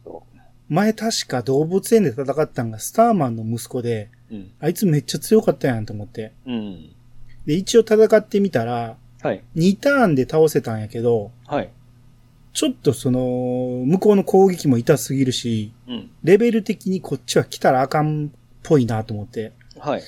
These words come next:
Speaker 2: これ戻ろうと思って砂漠から戻りまして。
Speaker 1: うん。
Speaker 2: で、駅まで戻ってきて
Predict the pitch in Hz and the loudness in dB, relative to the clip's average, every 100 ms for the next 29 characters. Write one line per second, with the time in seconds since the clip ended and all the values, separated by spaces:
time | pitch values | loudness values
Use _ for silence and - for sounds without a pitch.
0 | - - 180 180 180 180 170 165 156 123 | -18 -2 2 4 4 6 6 6 4 -2
1 | 120 127 151 135 - 143 123 127 131 127 | -2 0 2 0 0 -2 0 0 0 0
2 | 120 113 - 113 101 - - 120 101 - | -2 -4 -8 -10 -12 -20 -20 -16 -16 -16
3 | - - - - - 151 240 214 - 202 | -20 -20 -20 -20 -4 0 2 0 0 2
4 | 180 160 160 170 170 170 165 - 156 - | 4 4 2 0 0 -2 -2 -8 -8 -6
5 | - 170 113 | 0 0 0